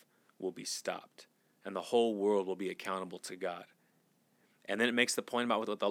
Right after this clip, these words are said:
what the law intended to do. One of the great intentions of the law was to show people their sin.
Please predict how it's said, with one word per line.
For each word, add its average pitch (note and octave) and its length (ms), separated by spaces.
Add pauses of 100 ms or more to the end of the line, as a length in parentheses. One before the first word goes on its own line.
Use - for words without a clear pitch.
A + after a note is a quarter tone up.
what A2+ 220
the F#2+ 80
law G2 300
intended G#2+ 600
to G#2 80
do. G2 300
One F#2+ 200
of G2 80
the G2 80
great G2+ 240
intentions A#2+ 540
of G#2 120
the G#2 80
law F#2+ 300 (380)
was F#2 140
to F2 100
show G#2+ 480
people G#2 480
their F#2 320
sin. F2 480